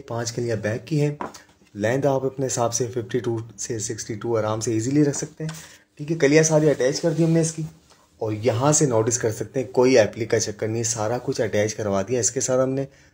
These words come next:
थ्रेड, थिल एंड सीक्वेंस का वर्क है। अब आ जाते हैं इसकी कलियों पे, तो कलियों का फैब्रिक आप देख सकते हैं, ऑर्गेन्जा फैब्रिक के साथ है, थ्रेड, थिल एंड सीक्वेंस, सारा इसका अड्डा वर्क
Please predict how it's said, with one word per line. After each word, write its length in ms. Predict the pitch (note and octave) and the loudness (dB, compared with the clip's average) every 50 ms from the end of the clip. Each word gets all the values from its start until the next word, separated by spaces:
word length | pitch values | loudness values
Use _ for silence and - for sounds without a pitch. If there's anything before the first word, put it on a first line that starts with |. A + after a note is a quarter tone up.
| _ _ _ | _ _ _
थ्रेड, 260 | - - B2 B2 B2 | -6 -4 -4 -4 -2
थिल 140 | C3 B2 B2 | -2 -2 -2
एंड 140 | A#2+ A#2 A2 | -2 -4 -4
सीक्वेंस 340 | A2+ - A2+ G#2 - A#2+ A#2 | -4 -4 -4 -4 -6 -6 -4
का 120 | - - G#2+ | -2 -2 0
वर्क 280 | G2 A2 B2 C#3+ - - | 2 2 2 0 0 -4
है। 100 | D#3 D#3 - - _ _ - - - - _ _ _ - | -6 -6 -8 -14 _ _ -20 -20 -20 -20 _ _ _ -6
अब 140 | C3 C3+ | -4 -2
आ 60 | C3 A2+ | -2 -4
जाते 200 | G#2 A2+ A2+ C#3 | -4 -6 -6 -6
हैं 60 | D3 | -6
इसकी 120 | D3 - D#3+ D#3+ | -6 -8 -6 -2
कलियों 320 | - A#2+ A2+ A2+ A2+ G#2+ G2 | 0 0 0 2 0 0 0
पे, 120 | - F#2+ G2 F#3+ - _ _ - - _ _ _ | 0 -2 -4 -4 -10 _ _ -20 -20 _ _ _
तो 80 | - - | -10 -2
कलियों 340 | - - A2 A2+ B2 B2 | 0 0 2 2 0 0
का 100 | B2 C3 B2+ - - | 0 0 -2 -2 -2
फैब्रिक 320 | A2 G#2 G2+ A2 B2+ B2 | -2 0 0 2 2 2
आप 100 | B2+ A#2 | 2 2
देख 160 | G#2+ A#2 A2+ | 2 0 0
सकते 260 | A2 - A#2+ G#2+ - C#3 | 0 -2 -4 -4 -2 -2
हैं, 60 | B2+ | 0
ऑर्गेन्जा 380 | G#2+ G2+ G2 G#2 G#2 A2 C3 B2+ | 0 0 0 0 0 0 0 -2
फैब्रिक 360 | - B2 A2+ A2 B2 C3 - | -2 -4 -4 -4 -4 -4 -2
के 80 | - C#3 | -2 -2
साथ 280 | - - B2 A#2+ A#2+ C3 | -2 -2 -4 -2 -2 -4
है, 100 | C3 B2+ | -4 -4
थ्रेड, 280 | B2+ - A#2 A2 A2+ - | -4 -6 -6 -6 -4 -2
थिल 140 | A#2+ A#2 | -2 -2
एंड 140 | A2+ A2+ A2+ A2+ | -2 -2 -2 -4
सीक्वेंस, 400 | - B2 A2 - C#3+ C#3 C3 C#3 B2+ - | -6 -6 -4 -2 -2 -2 -2 -2 -2 -2
सारा 260 | - B2+ A#2+ A#2+ B2 | 0 2 2 2 2
इसका 220 | A#2+ - - A#2+ A#2 | 0 -2 -2 -2 -2
अड्डा 200 | G#2+ G2+ A#2+ A#2+ | 0 2 2 2
वर्क 240 | A2+ B2 C3+ C3 | 4 2 0 0